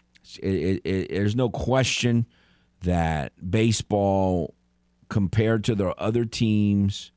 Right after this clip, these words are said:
the other elite teams around the country in the sport, is better in baseball than it is in any other sport. No question about that.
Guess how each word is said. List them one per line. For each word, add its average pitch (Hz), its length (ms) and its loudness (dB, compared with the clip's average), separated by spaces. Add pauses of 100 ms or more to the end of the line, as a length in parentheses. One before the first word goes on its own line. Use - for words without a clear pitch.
(120)
the 92 140 0
other 117 240 2
elite 117 320 0
teams 117 260 0
around 107 320 2
the 107 80 0
country 98 540 -2
in 92 100 0
the 98 80 0
sport, 90 440 -4
is 82 140 -6
better 101 420 -2
in 90 360 -4 (380)
baseball 87 520 0
than 82 120 -4
it 82 120 -2
is 85 260 -4
in 80 100 -2
any 87 220 -2
other 82 180 -6
sport. - 400 -12
No 73 160 -10
question 71 400 -10
about 53 280 -12
that. - 180 -16